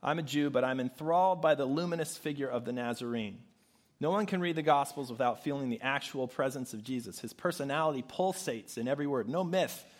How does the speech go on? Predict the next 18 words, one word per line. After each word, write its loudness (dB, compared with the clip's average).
is -6
filled 2
with -6
such -2
life." -4
The -20
person -2
who -4
said 0
that 0
was -4
Albert -2
Einstein, -6
famous -4
physicist -6
and -8
atheist. -12
Um, 2